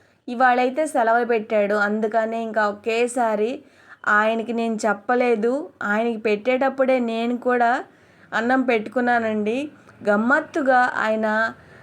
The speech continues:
సడన్గా నాకు అన్నం తినిపించేసరికి ఏంటో ఒకలాగా అయిపోయింది ప్రాణం. ఎందుకో తెలుసా? మా వారు నాకు ఇంతవరకు అన్నం తినిపించలేదండి. మొట్టమొదటిసారిగా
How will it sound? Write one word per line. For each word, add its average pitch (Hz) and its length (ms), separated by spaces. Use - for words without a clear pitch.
సడన్గా 240 520
నాకు 254 300
అన్నం 220 340
తినిపించేసరికి 214 1160
ఏంటో 254 500
ఒకలాగా 220 460
అయిపోయింది 214 540
ప్రాణం. 208 600
ఎందుకో 220 400
తెలుసా? 226 640
మా 226 200
వారు 254 600
నాకు 220 280
ఇంతవరకు 233 600
అన్నం 240 320
తినిపించలేదండి. 233 1080
మొట్టమొదటిసారిగా 240 1400